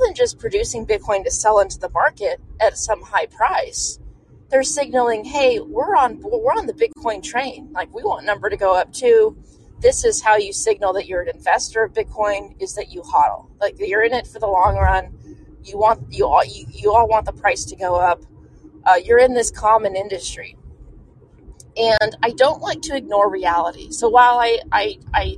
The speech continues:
before I was saying I don't really <laughs> like the term investment thrown around in Bitcoin, like, you're not really investing in it necessarily 'cause it's not legitimate, in my opinion. Like, you can't really make a profit other than getting somebody else to buy, buy Bitcoin,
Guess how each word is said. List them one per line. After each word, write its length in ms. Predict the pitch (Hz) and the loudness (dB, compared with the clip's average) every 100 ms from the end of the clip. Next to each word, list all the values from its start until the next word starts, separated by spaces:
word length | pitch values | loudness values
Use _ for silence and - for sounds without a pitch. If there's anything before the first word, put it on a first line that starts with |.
| - | -14
before 360 | - 277 339 285 | -12 -4 2 2
I 100 | 240 | 2
was 160 | 226 | 0
saying 300 | 233 220 214 | -2 0 0
I 80 | 180 | -2
don't 240 | 196 240 | -2 -2
really 200 | 220 214 | -4 -6
<laughs> 80 | - | -2
like 180 | 226 - | -2 -2
the 60 | - | -8
term 260 | 220 220 | -4 -4
investment 540 | 196 - 202 302 196 - | -4 -2 -2 -2 -12 -8
thrown 200 | 202 185 | -6 -4
around 380 | 180 226 254 180 | -4 -2 -4 -6
in 80 | |
Bitcoin, 460 | 190 247 - 165 147 - - - - - - - - | -2 -2 -4 -10 -12 -18 -20 -20 -20 -20 -16 -12 -2
like, 160 | 202 208 | -2 2
you're 100 | 214 | 2
not 200 | 233 226 | 2 4
really 300 | 214 185 175 | 2 2 -2
investing 640 | - 254 262 - 185 - | 2 2 2 -6 -6 -8
in 140 | 156 | -10
it 180 | - - | -12 -12
necessarily 520 | 170 - - 170 139 165 | -14 -14 -8 -6 -6 -8
'cause 140 | - | -10
it's 220 | 196 - | -14 -6
not 200 | 220 220 - - | 0 0 -2 -20
legitimate, 1000 | - - 247 247 - 143 180 - - - 190 | -20 -4 -2 0 -4 -6 -10 -10 -18 -18 -10
in 60 | |
my 140 | 185 185 | -8 -6
opinion. 560 | 180 - 214 190 - 190 | -8 -10 -10 -10 -12 -14
Like, 180 | 170 190 | -14 -14
you 80 | |
can't 300 | - 247 208 | -10 -6 -4
really 360 | 202 208 175 165 190 | -2 -2 -2 -8 -8
make 180 | 202 156 | -8 -8
a 60 | |
profit 600 | - - 220 - 151 120 - - - _ | -4 2 2 2 -10 -14 -18 -20 -20 _
other 180 | 185 196 | -2 -2
than 380 | 180 175 165 135 - - | -2 -4 -6 -16 -16 -8
getting 180 | 208 180 | -8 -8
somebody 320 | - 190 185 | -14 -8 -4
else 200 | 180 - | -6 -8
to 100 | - | -2
buy, 460 | 185 180 180 175 - _ - | 2 2 0 -8 -16 _ -8
buy 180 | 190 170 | -6 -4
Bitcoin, 520 | 180 - 190 180 | -8 -12 -12 -12